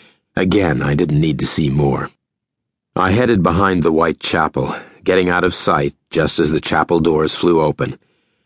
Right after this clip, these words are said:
I stared out at the clearing. Nothing there, just, well, clearing. There were trees in the distance. The cabins were on the other side of the hill. The chapel was part of the artist retreat where Natalie was staying. Mine was down the road,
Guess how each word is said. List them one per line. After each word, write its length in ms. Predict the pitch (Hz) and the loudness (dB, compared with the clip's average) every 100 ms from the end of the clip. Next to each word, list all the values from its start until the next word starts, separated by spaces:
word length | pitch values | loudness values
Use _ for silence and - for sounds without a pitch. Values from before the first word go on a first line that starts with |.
| _ - | _ -4
I 120 | 82 | -2
stared 400 | - 107 101 90 | 0 0 2 2
out 200 | 82 71 | 0 -2
at 80 | - | -6
the 100 | - | -4
clearing. 520 | 92 80 69 65 - _ _ _ _ _ _ - | 0 2 0 -6 -12 _ _ _ _ _ _ -4
Nothing 320 | 95 92 87 | -2 0 0
there, 360 | 98 80 67 - _ _ | 0 0 -4 -14 _ _
just, 320 | 85 78 - _ | -2 -2 -6 _
well, 340 | 82 80 73 73 _ _ _ - | 0 0 0 -4 _ _ _ -4
clearing. 480 | 120 110 65 65 - _ _ _ _ _ | 2 2 0 -6 -16 _ _ _ _ _
There 120 | 90 | 0
were 120 | 78 | 0
trees 420 | 78 - 107 78 73 | -2 2 2 2 0
in 100 | 73 | 0
the 80 | |
distance. 540 | 71 85 - 64 65 - _ _ _ _ | 0 0 -2 -6 -8 -16 _ _ _ _
The 100 | 90 | -4
cabins 500 | - - 104 85 71 | -2 0 2 0 0
were 120 | 80 78 | 0 0
on 100 | 76 | 0
the 120 | 78 | 0
other 120 | 76 | 0
side 300 | - 80 73 | 0 0 0
of 80 | 69 | -2
the 60 | - | 0
hill. 360 | 90 71 67 _ _ _ _ _ _ _ | 0 0 -6 _ _ _ _ _ _ _
The 120 | 110 | -2
chapel 440 | 98 143 139 117 90 | 0 0 0 2 2
was 160 | 85 | 2
part 340 | - 117 110 76 | 0 0 2 0
of 100 | 67 | 0
the 140 | 76 | -2
artist 440 | - 101 87 71 - | 0 0 0 -2 -4
retreat 460 | 69 - 104 80 | -6 0 0 0
where 160 | 76 73 | -2 -2
Natalie 380 | 80 80 73 69 | 0 0 0 0
was 160 | 67 | -2
staying. 460 | - - 85 69 65 _ _ _ _ _ _ | -2 -2 0 -2 -6 _ _ _ _ _ _
Mine 280 | 90 101 90 | 0 2 2
was 140 | 80 | 0
down 260 | 73 82 78 | 0 0 0
the 80 | 78 | 2
road, 380 | 90 87 69 | 2 2 0